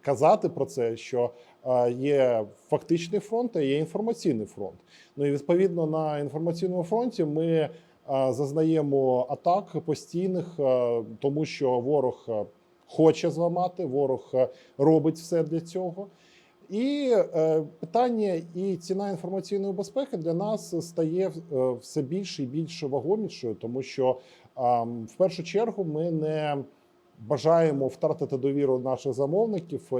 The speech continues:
і забезпечити їх кра-, їм кращий сервіс. І, відповідно, в умовах, які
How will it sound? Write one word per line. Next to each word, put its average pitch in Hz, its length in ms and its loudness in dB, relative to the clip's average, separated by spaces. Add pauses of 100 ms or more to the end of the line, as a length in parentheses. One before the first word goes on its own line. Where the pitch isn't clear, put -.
(120)
і 135 200 -2
забезпечити 135 680 -4
їх 127 200 -4 (220)
кра-, 139 220 0
їм 131 160 -2
кращий 135 480 -2
сервіс. 101 460 -4 (420)
І, 156 180 2
відповідно, 185 1120 2
в 127 240 -4
умовах, 165 500 4
які 151 380 0